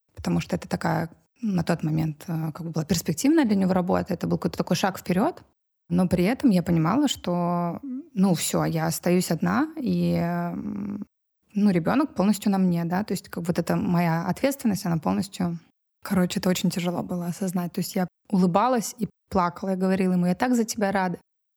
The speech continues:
И слезы лились <laughs> рекой. Никита был достаточно маленький, наверно, чтобы, м, как бы осознать, э, там, не знаю, чтобы испытывать такие чувства, как я, да. Я сказала ему, так вот честно и сказала, говорю: «Никита,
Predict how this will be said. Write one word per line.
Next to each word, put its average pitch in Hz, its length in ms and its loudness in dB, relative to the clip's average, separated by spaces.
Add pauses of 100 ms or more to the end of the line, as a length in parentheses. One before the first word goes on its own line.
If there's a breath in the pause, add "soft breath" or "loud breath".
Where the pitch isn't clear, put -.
(160)
И 202 60 4
слезы 208 440 4
лились 202 400 4 (140)
<laughs> - 160 0
рекой. 196 440 4 (260)
Никита 214 380 6
был 277 320 4
достаточно 254 600 2
маленький, 269 760 4
наверно, 190 580 4
чтобы, 202 380 2
м, 180 1160 0
как 185 140 -2
бы 202 80 4
осознать, 208 640 0
э, 175 380 2
там, 165 160 2
не 165 60 4
знаю, 160 520 0 (140)
чтобы 226 200 2
испытывать 220 300 2
такие 208 240 2
чувства, - 280 -2
как - 180 -2
я, 302 160 2
да. 220 240 2 (400)
Я 208 240 2
сказала 196 420 0
ему, 240 240 4
так 175 260 -2
вот 151 160 0
честно - 300 0
и - 20 2
сказала, 156 460 -2
говорю: 165 240 -2
«Никита, 170 440 2